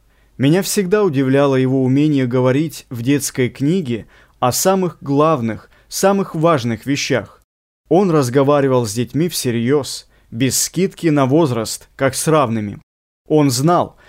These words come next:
что дети ко всему подходят самой большой меркой.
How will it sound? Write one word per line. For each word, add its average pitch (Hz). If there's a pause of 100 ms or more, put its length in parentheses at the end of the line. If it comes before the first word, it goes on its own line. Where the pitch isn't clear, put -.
(200)
что -
дети 202
ко 180
всему 185
подходят 143
самой 196
большой 135
меркой. 120